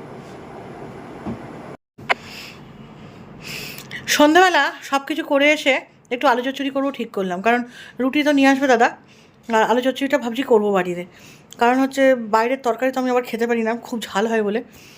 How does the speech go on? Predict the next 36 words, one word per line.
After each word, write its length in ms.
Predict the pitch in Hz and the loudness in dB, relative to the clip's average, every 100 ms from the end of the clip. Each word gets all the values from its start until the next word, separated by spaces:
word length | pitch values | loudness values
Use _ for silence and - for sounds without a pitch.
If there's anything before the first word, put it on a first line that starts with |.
| - - - | -20 -20 0
তা 80 | 262 | 4
যাই 160 | 262 | 4
হোক, 100 | 269 | 4
আলু 120 | 269 247 | 4 2
চচ্চড়িটা 300 | 254 254 262 | 2 -2 0
কাটবো 260 | 233 220 | 0 0
বলে 160 | 233 269 | -4 -2
তাই 180 | 254 220 | 0 0
নিয়ে 320 | 220 220 214 | 0 0 0
বসে 220 | 208 220 | -2 -4
পড়লাম, 300 | 220 233 311 - - - - | -2 -2 -2 -6 -20 -20 -4
আলু 100 | 214 | 0
চচ্চড়িটা 380 | 226 233 226 220 | 2 0 -2 -2
কেটে 260 | 220 220 226 | -2 0 2
রেডি 180 | 208 208 | 2 0
করে 180 | 220 | -4
নিলাম। 260 | 226 233 339 - - - - - - - | 0 2 2 -2 -20 -20 -20 -20 -20 0
আর 280 | 226 220 214 | 2 4 4
রাত্রিবেলা 360 | 208 214 262 | 0 0 0
জানেন 180 | 269 285 | 2 2
তো 80 | 262 | 0
কোনো 140 | 226 | -2
কাজ 200 | 233 208 | 0 0
করতে 220 | - 233 226 | 0 -4 -4
ইচ্ছা 180 | 220 | -4
করে 120 | 240 196 | 0 0
না 100 | 175 | 0
সেইভাবে। 360 | 180 170 170 - - - | -2 -2 -4 -8 -16 -6
সকালবেলাটা 480 | - 254 262 262 269 | 0 4 6 6 4
সত্যি 340 | 240 233 262 | 0 -2 0
কথা 200 | 247 247 | 2 4
বলতে 200 | 247 254 | 4 2
সকালবেলাটা 380 | 247 226 233 240 | 0 0 0 0
সব 140 | 247 | -2
করে 200 | 240 226 | 6 8
রাখলে 320 | 240 254 311 | 8 4 0